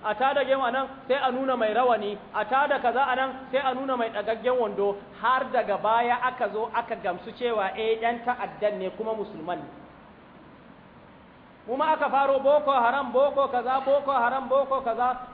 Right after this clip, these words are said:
shikenan da an tada coci a ce Boko Haram, da an yi kaza a ce Boko Haram, da an tada kaza Boko Haram, da mota ta tashi Boko Haram,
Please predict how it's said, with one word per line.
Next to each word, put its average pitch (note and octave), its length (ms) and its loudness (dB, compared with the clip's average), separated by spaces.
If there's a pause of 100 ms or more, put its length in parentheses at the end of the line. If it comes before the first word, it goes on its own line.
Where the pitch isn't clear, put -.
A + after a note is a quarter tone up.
shikenan C4+ 520 -4 (240)
da G#3+ 160 0
an C4+ 140 -2
tada C#4+ 320 2
coci C4+ 200 -2
a C4 140 -4
ce B3+ 100 -2
Boko C4 280 0
Haram, A#3+ 240 0
da - 80 -2
an C4 160 -2
yi D4+ 80 -6
kaza C4 300 -2
a B3+ 100 -2
ce B3+ 100 0
Boko C4+ 300 0
Haram, A#3 380 0
da A3+ 120 -2
an C4 120 -2
tada C#4+ 280 -2
kaza B3 320 -2
Boko C4+ 260 0
Haram, B3 360 -2
da A#3+ 80 -4
mota C#4 340 -2
ta C4 140 -4
tashi C4 280 -8
Boko C4 260 -2
Haram, A#3 280 -2